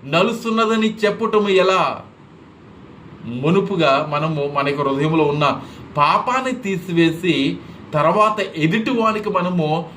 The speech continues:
బోధ చేయాలి, ఎదు-, ఎదుటివానికి సువార్త ప్రచారము చేయాలి, ఎదుటివానికి మనము నీతులు అనగా దేవుని యొక్క వాక్యములు వారికి బోధించాలి. అటువంటి రీతిగా ఉన్నట్లయితే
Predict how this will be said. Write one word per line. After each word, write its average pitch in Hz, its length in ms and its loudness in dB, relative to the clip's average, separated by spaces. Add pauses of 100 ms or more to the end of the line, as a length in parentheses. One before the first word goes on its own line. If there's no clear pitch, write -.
(200)
బోధ 165 460 2
చేయాలి, 139 360 0
ఎదు-, 208 200 -2
ఎదుటివానికి 208 1040 0 (280)
సువార్త 190 440 0 (140)
ప్రచారము 214 500 -2
చేయాలి, 135 600 -2 (500)
ఎదుటివానికి 233 640 0
మనము 202 560 0 (240)
నీతులు 170 840 0
అనగా 160 480 0 (240)
దేవుని 208 280 2
యొక్క 180 260 -2
వాక్యములు 202 760 0 (160)
వారికి 170 260 2
బోధించాలి. 151 720 -2 (120)
అటువంటి 202 360 2
రీతిగా 208 400 0
ఉన్నట్లయితే 185 680 2